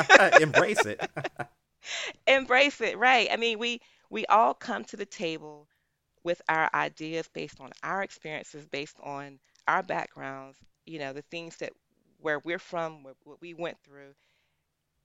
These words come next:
Speaker 2: And I think that bring those ideas forward, bring that uniqueness to the table, and you just be you. And that's what's gonna make you succeed.
Speaker 1: That makes complete sense. And I know a lot of our listeners, especially Black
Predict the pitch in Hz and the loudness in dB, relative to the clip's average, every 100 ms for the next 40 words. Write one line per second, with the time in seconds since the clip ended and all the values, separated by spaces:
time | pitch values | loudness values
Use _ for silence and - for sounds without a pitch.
0 | _ _ 175 175 175 - 175 165 _ 156 | _ _ -2 0 -2 -6 -12 -14 _ _
1 | 156 156 156 - _ _ _ _ - 196 | -6 -6 -6 -10 _ _ _ _ -8 -8
2 | 294 254 196 156 151 143 143 _ 127 127 | -6 -8 -6 -4 -6 -8 -20 _ -20 -20
3 | 131 _ _ _ 175 202 180 160 156 151 | -20 _ _ _ -8 -6 -6 -6 -14 -20
4 | 170 _ 143 - - 131 - 147 143 - | -20 _ -20 -20 -18 -16 -12 -12 -12 -16
5 | - _ _ _ _ - 151 147 139 - | -20 _ _ _ _ -8 -8 -10 -18 -12
6 | 180 - 196 180 185 147 _ _ _ _ | -12 -12 -20 -20 -20 -20 _ _ _ _
7 | _ _ _ _ _ _ _ 165 165 175 | _ _ _ _ _ _ _ -10 -2 0
8 | 190 196 - 175 165 151 - 143 _ - | -2 -8 -10 -10 -10 -12 -16 -20 _ -20
9 | _ _ _ _ _ _ _ _ _ _ | _ _ _ _ _ _ _ _ _ _
10 | _ _ _ _ 135 127 131 - 120 101 | _ _ _ _ -18 -10 -10 -8 -12 -14
11 | - 135 117 - 123 113 92 - - _ | -8 -8 -8 -10 -6 -4 -6 -10 -20 _
12 | _ _ _ _ 131 143 151 165 131 120 | _ _ _ _ -4 -2 2 2 4 4
13 | 175 170 127 113 107 110 - 113 107 107 | 6 6 4 0 -2 -8 -10 -10 -6 -4
14 | 107 110 - - 139 - 104 101 98 | -4 -6 -10 -10 -10 -10 -8 -6 -8